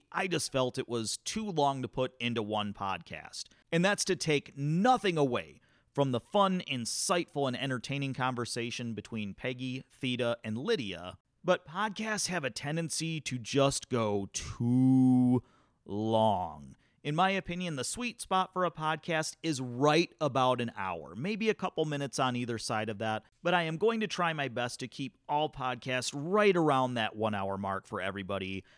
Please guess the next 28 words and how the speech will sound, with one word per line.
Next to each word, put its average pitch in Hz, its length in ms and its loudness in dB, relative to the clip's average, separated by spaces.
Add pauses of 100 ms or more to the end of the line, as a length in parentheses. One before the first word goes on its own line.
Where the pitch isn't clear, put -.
(100)
I 226 100 4
also 233 300 2
heard 147 200 0
similar 127 360 -2
from 117 160 -4
a 107 80 -4
few 117 180 -6
listeners 110 480 -4
of 110 60 -8
the 101 100 -6
show, 110 300 -2
so 120 160 -2 (100)
that's 170 240 2
what 160 80 -2
we're 135 140 -2
gonna 123 180 2
take 117 320 -4
as 101 140 -6
a 104 60 -2
learn, 175 420 0
and 123 260 -4
that's 135 180 0
what 147 120 -4
we're 135 80 -6
gonna 127 200 -2
do 120 160 -6
moving 101 300 -8
forward. 78 560 -8